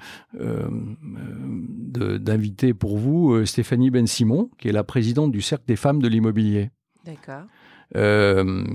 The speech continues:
Speaker 1: qui, euh, a fait beaucoup pour faire avancer cette question-là. Euh, elle a notamment fait que l'essentiel des entreprises de l'immobilier sont en train, euh, de signer une charte en matière de parité en ce moment.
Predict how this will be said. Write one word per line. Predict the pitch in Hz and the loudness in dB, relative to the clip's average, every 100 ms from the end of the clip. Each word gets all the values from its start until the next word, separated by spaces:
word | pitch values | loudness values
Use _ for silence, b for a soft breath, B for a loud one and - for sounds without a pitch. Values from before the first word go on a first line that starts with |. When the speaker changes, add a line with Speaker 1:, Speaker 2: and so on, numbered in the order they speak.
| 101 | -8
Speaker 1:
qui, | - - 104 104 104 | -12 -8 -2 2 4
euh, | 98 92 92 92 98 113 _ _ _ _ - 214 120 113 101 120 131 _ - | 4 2 0 -2 -6 -12 _ _ _ _ -20 -18 -16 -16 -16 -18 -20 _ -12
a | 110 | -4
fait | 123 | 2
beaucoup | 120 147 165 | 2 2 0
pour | 139 | -2
faire | - 101 | 0 2
avancer | 107 107 - 110 | 4 2 2 0
cette | 101 - | 0 -2
question-là. | 101 - 98 95 90 135 214 _ B B B B B | -4 -2 -2 0 0 -2 -2 _ B B B B B
Euh, | - 98 92 92 92 92 101 | -6 -2 0 0 -2 -4 -4
elle | 101 | 0
a | 104 | 2
notamment | 110 - 117 120 | 2 2 2 2
fait | 117 - 110 | 2 0 -2
que | - 113 110 110 104 95 90 87 101 | 2 2 4 4 4 2 0 -4 -6
l'essentiel | 95 101 - 117 - 113 | -4 -4 0 0 2 2
des | 101 | 2
entreprises | 101 107 104 107 | 0 -2 0 2
de | 95 | 2
l'immobilier | 95 98 98 107 117 | 0 0 2 2 2
sont | - 98 113 | 2 -2 0
en | 101 | -2
train, | - 117 104 B B B B - | 2 2 2 B B B B -8
euh, | 98 95 | -2 0
de | 98 | 0
signer | 98 - 107 110 107 | 0 2 4 4 4
une | 101 95 | 2 0
charte | - 139 - - | 2 0 0 0
en | |
matière | 95 87 110 95 | 0 0 -4 -4
de | |
parité | 92 95 98 - | -4 -2 -2 0
en | 98 | 0
ce | 90 - | 0 -2
moment. | 90 117 220 | 0 2 0